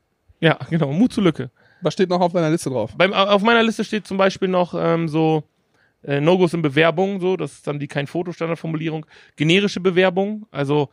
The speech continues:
Speaker 1: wenn du merkst, dass jemand einfach nur Bewerbung geschrieben hat, weil entweder das, äh, Arbeitsamt das wollte
Speaker 2: Mhm.
Speaker 1: oder Mama, so, und dann ist nur der Kopf ausgetauscht und
Speaker 2: Ja, ja, okay, ja,
Speaker 1: äh,
Speaker 2: ja.
Speaker 1: so,
Speaker 2: Mhm.
Speaker 1: das, ne?
Speaker 2: Und vielleicht ist irgendwo nochmal ein Unternehmensname,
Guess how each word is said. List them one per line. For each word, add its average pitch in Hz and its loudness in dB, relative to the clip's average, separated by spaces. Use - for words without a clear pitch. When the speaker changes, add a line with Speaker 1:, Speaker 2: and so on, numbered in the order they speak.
Speaker 1:
wenn 147 0
du 156 2
merkst, 160 2
dass 160 -8
jemand 165 0
einfach 156 -2
nur 160 2
Bewerbung 160 2
geschrieben 160 -4
hat, 156 0
weil 147 4
entweder 151 -2
das, - -6
äh, - -14
Arbeitsamt 143 -2
das 165 -4
wollte 180 2
Speaker 2:
Mhm. 156 -6
Speaker 1:
oder 151 2
Mama, 202 2
so, 175 2
und 165 -2
dann 165 2
ist 160 -6
nur 170 0
der 156 4
Kopf 180 0
ausgetauscht 160 2
und 147 -8
Speaker 2:
Ja, 160 -4
ja, 147 0
okay, 147 -4
ja, 151 -4
Speaker 1:
äh, 147 2
Speaker 2:
ja. 139 -2
Speaker 1:
so, 143 2
Speaker 2:
Mhm. 101 -16
Speaker 1:
das, - -18
ne? 196 -2
Speaker 2:
Und 147 -8
vielleicht 170 2
ist 160 -2
irgendwo 202 2
nochmal 180 2
ein 170 -2
Unternehmensname, 165 -2